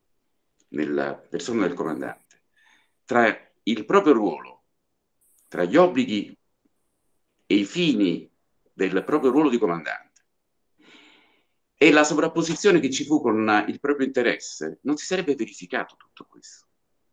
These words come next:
Se avesse tenuto presente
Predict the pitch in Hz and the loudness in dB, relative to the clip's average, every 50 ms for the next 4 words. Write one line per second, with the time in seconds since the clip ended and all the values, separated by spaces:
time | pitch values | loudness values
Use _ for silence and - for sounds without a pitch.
0 | _ _ _ _ _ _ _ _ _ - - - - - 170 170 156 196 208 202 | _ _ _ _ _ _ _ _ _ -20 -20 -8 0 4 4 8 8 8 6 6
1 | - - 147 120 - 127 123 170 185 - 139 113 104 98 98 - 82 69 65 - | 4 4 2 4 6 6 6 6 4 4 2 2 2 0 0 -2 -4 -6 -8 -8
2 | - _ _ _ _ | -12 _ _ _ _